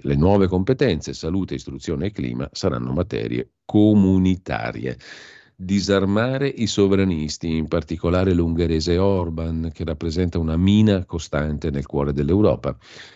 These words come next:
Il patto fra il francese Macron e il tedesco Scholz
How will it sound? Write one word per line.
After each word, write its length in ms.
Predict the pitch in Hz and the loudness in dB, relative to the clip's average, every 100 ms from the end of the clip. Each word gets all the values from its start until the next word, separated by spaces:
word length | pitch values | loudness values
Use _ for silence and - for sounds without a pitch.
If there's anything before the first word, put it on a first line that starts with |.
| _ _ - | _ _ -2
Il 160 | 101 95 | -2 0
patto 560 | - 107 113 - 117 110 | -2 -2 -2 -4 -2 -2
fra 300 | - 95 90 | -4 -4 -4
il 80 | |
francese 460 | 82 90 85 92 85 | -4 -4 -4 -4 -4
Macron 400 | 87 80 85 71 | -6 -4 -4 -4
e 20 | |
il 80 | 69 | -6
tedesco 400 | 73 78 82 107 | -4 -2 0 0
Scholz 640 | 110 - 67 71 71 - | 0 -2 -4 -4 -6 -12